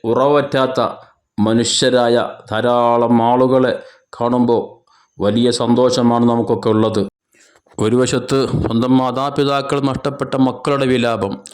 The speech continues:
ഭർത്താവ് നഷ്ടപ്പെട്ട വിധവയായ സഹോദരിമാരുടെ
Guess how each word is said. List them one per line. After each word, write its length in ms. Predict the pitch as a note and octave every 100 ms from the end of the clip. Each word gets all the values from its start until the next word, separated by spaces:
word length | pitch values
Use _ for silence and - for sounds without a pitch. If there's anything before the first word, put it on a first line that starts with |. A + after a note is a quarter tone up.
| - - - _ _ _
ഭർത്താവ് 440 | F#2+ F#2+ - A#2+ C3
നഷ്ടപ്പെട്ട 520 | C3 - C3 B2+ - C3 B2+ - - _ _ _ _ -
വിധവയായ 640 | G2+ G2+ B2+ C3+ C3 C3 B2+ A#2 - - - - _ -
സഹോദരിമാരുടെ 960 | - F2+ B2+ C#3+ C#3+ C3+ C3 C3 C3